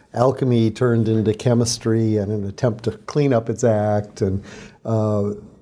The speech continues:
natural science turned into physics. And there was this dream of doing something similar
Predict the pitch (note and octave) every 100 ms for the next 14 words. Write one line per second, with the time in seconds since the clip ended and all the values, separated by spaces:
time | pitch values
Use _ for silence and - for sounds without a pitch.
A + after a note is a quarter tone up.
0 | - A#2+ C3 C#3+ C#3+ - C3+ A#2+ A2+ -
1 | B2 A2 G#2+ G2+ - C3 A2+ G#2 - -
2 | - - - - B2 C3 C3+ A#2+ C#3+ A2+
3 | D3 E3+ F#3 D#3+ B2 A#2 C3+ C#3 A#2+ C3
4 | A#2 A2+ - G#3+ A3 B2 G#2 G2+